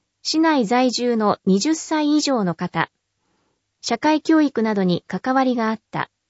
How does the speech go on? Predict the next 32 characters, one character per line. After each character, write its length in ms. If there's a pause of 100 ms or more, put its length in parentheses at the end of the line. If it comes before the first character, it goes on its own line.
(220)
ま 100
た 140
は 180 (200)
現 260
在 180
関 320
わ 100
り 140
が 160
あ 60
り、 200 (320)
図 120
書 140
館 180
に 180
深 280
い 80
関 260
心 240
の 100
あ 80
る 80
方。 380 (1080)
年 260
六 260
回、 300 (420)
平 200
日 260
の 120
午 120
後 120
に 220